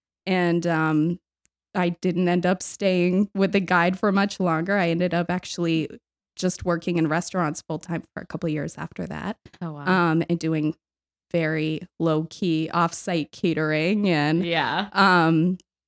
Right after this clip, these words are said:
Speaker 1: yeah, so that was my, my introduction to hospitality.
Speaker 2: <laughs>
Speaker 1: Um, so I never expected to really get into events. This was just sort of the way
Speaker 2: Yeah.
Speaker 1: that my life took me.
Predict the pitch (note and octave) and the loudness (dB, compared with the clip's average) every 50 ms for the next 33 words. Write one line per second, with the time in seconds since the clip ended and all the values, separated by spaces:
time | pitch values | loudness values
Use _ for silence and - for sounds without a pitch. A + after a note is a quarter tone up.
0 | _ _ _ _ _ - - G3+ F#3+ G3+ G#3 - - G#3 G3 G3+ G3+ F3 G3 G3 | _ _ _ _ _ -4 0 2 2 4 2 2 0 0 4 4 4 6 4 2
1 | F3+ - F#3+ F3+ E3 E3 E3+ E3+ F#3 - - G3 F3 E3 - - F#3 F#3 - - | 0 2 2 2 2 2 2 0 -2 -4 -4 -2 -2 0 0 0 0 -2 0 -4
2 | E3+ E3+ E3+ - - - F3 F3 E3+ - F3 E3+ E3+ - - - F3 - - G3+ | -6 -6 -6 -8 -8 -8 -6 -6 -6 -4 -4 -6 -6 -6 -6 -6 -6 -4 -2 -2
3 | F3 D#3 D3+ B2 D#3 - C3+ D#3+ G3+ A#3+ A#3 _ - - F#3 F#3 F#3+ - C4+ - | -2 -2 -2 -2 -4 -2 -2 0 0 -2 -2 _ -14 -10 -8 -6 -2 2 4 4
4 | F#3+ F#3+ G3 - - A3 B3 D4+ D#4+ D4 C#4+ C#4+ E4+ F#4 F4 D4+ A3 - - - | 4 4 4 2 4 4 6 6 8 6 6 6 4 4 4 2 2 0 -4 0
5 | G#3 G#3+ - - G#3+ F#3+ - - G3 F#3+ F3 F3+ F3 D3+ F3 F3+ E3+ F3 F3 F3+ | 0 0 2 2 0 0 2 0 2 2 4 2 2 0 0 0 2 4 4 2
6 | E3+ - G#3 E3+ D#3 D3 - - F3+ F3 E3 E3+ D#3+ C#3 - - E3+ - - - | 2 2 0 0 0 0 0 0 0 0 2 2 0 0 0 -2 -4 -6 -6 -2
7 | F3 F3 - - E3+ E3 E3 F3+ - - D#3+ E3 - - - - - - - F#3 | -4 -4 -4 -2 -4 -4 -4 -4 -8 -6 -6 -4 -6 -6 -8 -8 -10 -8 -6 -2
8 | E3 D#3 D#3+ E3 D3 - G3 G#3 G3 F3 D#3+ E3 E3+ E3 F3+ F#3 F3+ F#3 F3 - | -2 0 0 0 0 0 2 2 2 4 4 4 4 4 4 4 4 4 2 2
9 | F3+ F3+ F3 F3+ F3+ F3 F3 F3 G3 - - - - G#3+ F#3+ - - - F#3 D3+ | 2 2 2 4 4 4 2 2 0 0 -4 -8 -4 -4 -4 -2 0 -2 0 0
10 | C3 D#3 F#3 B3+ D4+ D4+ | 2 2 4 2 2 2